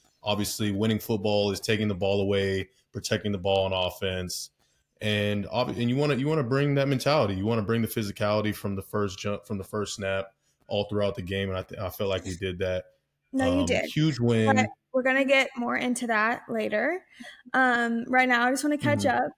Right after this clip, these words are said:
Speaker 2: because <laughs> I haven't seen you. What, it's, like, five days now?
Speaker 1: Yes, baby. What's up, my, what's up, my
Speaker 2: So,
Speaker 1: love? You,
Speaker 2: like,
Speaker 1: you look so good today.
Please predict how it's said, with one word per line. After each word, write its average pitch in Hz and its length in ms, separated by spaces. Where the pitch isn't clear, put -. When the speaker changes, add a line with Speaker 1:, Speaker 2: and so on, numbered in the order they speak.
Speaker 2:
because 262 460
<laughs> 302 260
I 240 160
haven't 269 300
seen 247 300
you. 311 380
What, 240 160
it's, 233 120
like, 233 160
five 233 320
days 277 240
now? 330 340
Speaker 1:
Yes, 143 140
baby. 101 280
What's 127 280
up, 165 140
my, 107 80
what's 160 180
up, 185 120
my 147 80
Speaker 2:
So, 120 60
Speaker 1:
love? 127 160
You, 147 80
Speaker 2:
like, - 220
Speaker 1:
you 165 100
look 185 160
so 175 200
good 135 220
today. 92 420